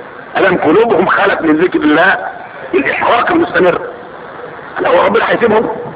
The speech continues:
هو ربنا بيستنى الجهنم لما تيجي؟ لا والله، والله العظيم الظالم ربنا يبعت له فرع من جهنم في الدنيا، يقول: "حتى أنا ما تجيله"،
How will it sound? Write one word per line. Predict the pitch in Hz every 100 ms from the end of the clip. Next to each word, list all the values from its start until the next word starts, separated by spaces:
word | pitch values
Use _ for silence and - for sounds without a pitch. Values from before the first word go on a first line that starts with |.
| - - - - - -
هو | 180 190
ربنا | 240
بيستنى | 220 - 254 254
الجهنم | 202 185 240 240
لما | 202
تيجي؟ | 180 269 285 226
لا | - 190
والله، | 180 190 180 - - - - - - -
والله | 143 147 202 190
العظيم | 165 170 208 170
الظالم | 127 175 175 151 135 - - - - - - -
ربنا | - 185 196
يبعت | 160 190 202 175
له |
فرع | 147 170 185
من | 175 156
جهنم | 170 185
في | 151
الدنيا، | 151 175 139 - - - - - - - -
يقول: | -
"حتى | - - -
أنا | 233 214
ما | 180
تجيله"، | 208 254